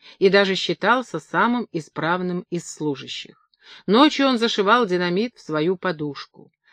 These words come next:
От ядовитых паров его мучили головные боли. Он тяжело кашлял и понимал, что жить ему все равно недолго, если не виселица, то чахотка. Понимал также, что устроить дело нельзя было до февраля,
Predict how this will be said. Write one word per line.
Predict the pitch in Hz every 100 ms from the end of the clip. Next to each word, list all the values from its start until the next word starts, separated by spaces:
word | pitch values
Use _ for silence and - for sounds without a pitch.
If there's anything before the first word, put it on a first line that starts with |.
| _
От | - 165
ядовитых | 180 175 190 220 - 208 -
паров | 170 180 233 - _
его | - 160 180
мучили | 185 226 220 214 190
головные | 175 170 160 180 190
боли. | 151 156 147 139 135 _ - -
Он | 190
тяжело | 190 196 214 233 233
кашлял | 202 233 240 - 214
и | 208
понимал, | 202 202 220 214 165 151
что | - 175
жить | 170 269 247
ему | 190 151 147
все | -
равно | 170 175 214
недолго, | 220 220 233 208 147 135
если | 135 165 180 180
не | 170 165
виселица, | 240 277 190 147 - 135
то | - 196
чахотка. | - 196 151 151 - - - _ _ - -
Понимал | 202 208 254 269
также, | - 254 226 240
что | - 226
устроить | 202 220 247 233 175
дело | 220 240
нельзя | 220 202 170 214
было | 214 208 202
до | 175 214
февраля, | 208 185 185 165 160 214